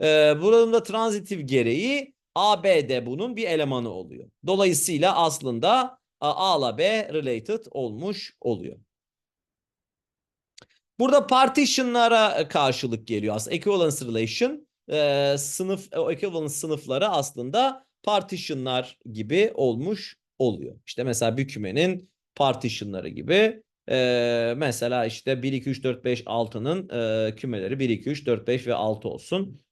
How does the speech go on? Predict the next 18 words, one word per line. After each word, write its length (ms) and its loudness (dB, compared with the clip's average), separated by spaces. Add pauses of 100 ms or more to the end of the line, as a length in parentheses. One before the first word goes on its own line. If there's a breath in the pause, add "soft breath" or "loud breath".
(140)
Bu 120 0
bir, 300 2
e, 420 2
partition, 840 -4 (340)
e, 340 -2
gibi. 400 -6 (420 soft breath)
Şimdi 160 2
mesela 460 4
dört, 380 4
e, 240 0
mod 400 0
dörde 340 4
göre, 560 -2
e, 180 -6
kongruens 500 -4
sınıflarındaki 840 -4
partition'lar 680 -4
kimlerdir? 640 -2